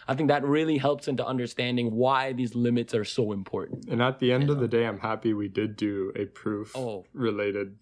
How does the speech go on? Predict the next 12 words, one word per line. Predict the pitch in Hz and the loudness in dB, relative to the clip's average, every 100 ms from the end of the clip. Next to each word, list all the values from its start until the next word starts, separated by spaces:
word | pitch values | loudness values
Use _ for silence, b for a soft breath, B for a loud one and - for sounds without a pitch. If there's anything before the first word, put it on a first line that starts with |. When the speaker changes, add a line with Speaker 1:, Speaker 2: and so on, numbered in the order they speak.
| - | -14
Speaker 1:
for | 104 | -14
sure, | - | -8
Speaker 2:
class | - 101 101 - | -2 -2 -2 -8
Speaker 1:
for | - - | -12 -16
sure. | - 62 95 | -20 -20 -6
Speaker 2:
because | 120 120 110 - - - | -2 0 -2 -6 -12 -18
Speaker 1:
Yeah. | - | -6
Speaker 2:
you | 139 | -2
really | 113 127 120 | 2 4 4
do | 110 113 110 | 2 0 0
get | 101 104 - - | 0 -2 -4 -4
to | 110 98 98 | -2 0 -4